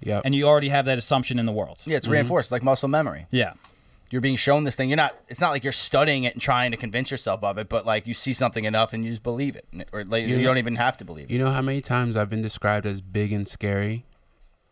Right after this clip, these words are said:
Speaker 1: Not big, not athletic, big and scary. "Oh, I saw a big,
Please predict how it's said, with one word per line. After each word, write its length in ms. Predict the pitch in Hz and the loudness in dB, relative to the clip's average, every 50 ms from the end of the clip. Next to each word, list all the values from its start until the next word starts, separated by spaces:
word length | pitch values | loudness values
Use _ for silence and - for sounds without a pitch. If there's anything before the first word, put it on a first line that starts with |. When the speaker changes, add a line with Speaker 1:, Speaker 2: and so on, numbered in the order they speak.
| _ _ _ _ | _ _ _ _
Speaker 1:
Not 220 | 107 110 113 107 | -4 -4 -4 0
big, 480 | 98 113 113 110 110 110 113 113 - - - _ _ _ _ _ _ _ _ _ _ _ _ _ _ _ | 2 2 4 4 2 2 0 -4 -8 -16 -20 _ _ _ _ _ _ _ _ _ _ _ _ _ _ _
not 260 | - 110 107 104 - | -4 -2 -2 -2 -2
athletic, 460 | 110 110 104 - 104 101 101 101 101 - 107 104 | -4 -4 -4 -2 -2 0 0 -2 -4 -6 -6 -2
big 200 | 104 120 123 117 | 0 0 0 0
and 160 | 127 120 113 | 0 -2 -2
scary. 580 | 107 - - - 107 101 98 92 87 80 - - - - - - _ _ _ _ _ _ _ _ _ _ _ _ - | -4 -6 -6 -4 -2 0 0 -2 -2 -6 -10 -14 -18 -20 -20 -20 _ _ _ _ _ _ _ _ _ _ _ _ 0
"Oh, 140 | 208 214 151 | 2 2 2
I 140 | 98 98 101 | 2 0 -4
saw 220 | - - 107 98 | -4 -4 -4 -4
a 20 | 95 | -2
big, 340 | 95 107 110 - 98 87 | 0 -2 -2 -2 -4 -8